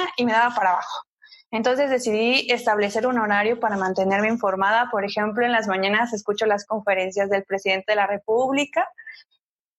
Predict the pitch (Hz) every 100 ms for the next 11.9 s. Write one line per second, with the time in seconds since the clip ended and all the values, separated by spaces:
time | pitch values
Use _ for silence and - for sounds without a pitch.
0 | _ 254 233 190 - _ 247 262 269 220
1 | 240 254 269 254 240 233 214 208 294 -
2 | 508 571 - _ _ 226 220 208 208 220
3 | 254 247 233 226 - - 233 247 240 226
4 | 208 208 226 233 233 220 196 202 196 196
5 | 208 220 220 196 190 185 220 339 - _
6 | _ _ - 220 240 226 196 220 196 196
7 | 208 214 202 190 220 196 202 190 208 202
8 | 202 202 208 196 196 196 208 196 190 196
9 | 269 - _ _ _ _ _ - _ _
10 | _ - 202 202 196 190 196 208 - _
11 | 208 196 208 214 208 214 247 240